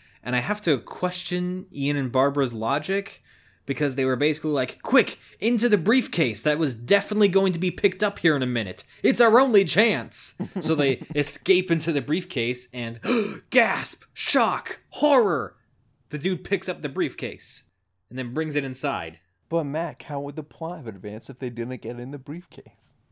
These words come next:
Speaker 1: I mean, it wouldn't have, but also, that's a dumb thing they just did. <laughs>
Speaker 2: Yes, it is a dumb thing. Most of the decisions in the show are, like, forced to move the plot along. <laughs>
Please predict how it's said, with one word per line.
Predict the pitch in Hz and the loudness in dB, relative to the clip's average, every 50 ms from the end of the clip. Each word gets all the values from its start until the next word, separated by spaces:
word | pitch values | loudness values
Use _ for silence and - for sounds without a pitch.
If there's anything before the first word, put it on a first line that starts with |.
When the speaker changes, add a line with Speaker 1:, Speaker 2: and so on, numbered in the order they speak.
| _ _ _ | _ _ _
Speaker 1:
I | 170 | -6
mean, | 190 196 196 | -6 -6 -4
it | 180 160 | -6 -6
wouldn't | 143 160 226 254 196 135 - | -2 -2 -2 -2 -2 -6 -6
have, | 123 117 101 98 98 98 - _ _ _ _ _ _ _ _ | -8 -8 -8 -8 -10 -12 -20 _ _ _ _ _ _ _ _
but | 143 143 | -4 -2
also, | 170 190 185 - - 135 127 117 113 107 _ _ _ _ _ _ _ _ | -2 -2 -2 -4 -4 -4 -4 -4 -4 -8 _ _ _ _ _ _ _ _
that's | - 127 - 139 | -8 -8 -6 -6
a | 127 | -10
dumb | 120 113 - 190 214 180 139 | -8 -2 0 0 0 0 -4
thing | 120 - - 120 107 101 | -8 -8 -8 -8 -8 -8
they | 95 98 | -10 -10
just | 98 95 90 - - | -10 -10 -10 -12 -12
did. | - 90 82 76 - _ _ | -10 -12 -12 -12 -14 _ _
<laughs> | _ - | _ -10
Speaker 2:
Yes, | 123 107 - - - - | -10 -10 -10 -10 -16 -16
it | 104 | -16
is | 104 101 95 | -16 -14 -16
a | 101 | -18
dumb | 82 - - - _ | -18 -18 -20 -20 _
thing. | - 87 - - _ _ _ _ _ _ | -20 -20 -20 -20 _ _ _ _ _ _
Most | 139 143 147 156 147 - | 0 4 4 4 4 0
of | 143 131 | -6 -6
the | 127 | -6
decisions | 117 120 120 - 135 131 107 110 131 104 - - | -6 -6 -6 -4 -4 -4 -4 -6 -8 -8 -6 -4
in | 170 | -2
the | 156 120 | -2 -2
show | - - 127 117 113 107 | -2 -2 0 2 2 2
are, | 101 98 | 0 0
like, | 98 98 - | -2 -6 -8
forced | - - - - 120 110 107 - - - | -10 -16 -10 -8 -4 -4 -4 -6 -8 -14
to | - | -12
move | 113 110 110 98 | -10 -10 -10 -10
the | - 98 | -12 -14
plot | - - 101 98 95 | -12 -12 -12 -12 -10
along. | - - - - - - - | -12 -12 -12 -12 -14 -14 -14
<laughs> | _ | _